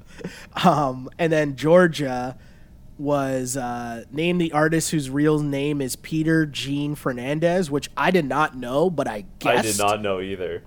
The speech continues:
Speaker 1: I did not know, but for some reason I guessed Bruno Mars and got it right.
Speaker 2: Wow.
Speaker 1: I, I don't know what made me even guess that. Like, I was just like, I was like, "I don't know," and I'm thinking and thinking and, like, Bruno Mars? Like, I just guessed.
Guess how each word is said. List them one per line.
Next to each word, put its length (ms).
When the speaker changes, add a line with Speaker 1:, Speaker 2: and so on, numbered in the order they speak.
Speaker 1:
I 120
did 120
not 240
know, 200
but 300
for 120
some 180
reason 220
I 100
guessed 520
Bruno 300
Mars 400
and 260
got 240
it 60
right. 200
Speaker 2:
Wow. 400
Speaker 1:
I, 280
I 140
don't 160
know 160
what 260
made 180
me 140
even 200
guess 300
that. 260
Like, 160
I 140
was 120
just 180
like, 340
I 180
was 200
like, 260
"I 200
don't 260
know," 320
and 80
I'm 120
thinking 520
and 120
thinking 440
and, 100
like, 180
Bruno 440
Mars? 540
Like, 180
I 120
just 220
guessed. 460